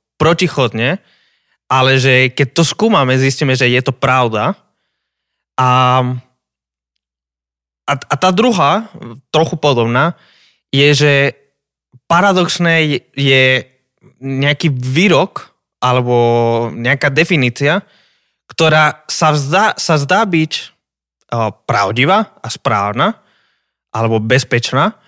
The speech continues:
ale že keď to skúmame,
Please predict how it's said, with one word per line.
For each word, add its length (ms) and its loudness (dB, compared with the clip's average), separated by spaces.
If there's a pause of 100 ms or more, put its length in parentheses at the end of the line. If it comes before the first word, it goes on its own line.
(580)
ale 340 2 (480)
že 240 0 (440)
keď 220 -6
to 140 2
skúmame, 640 0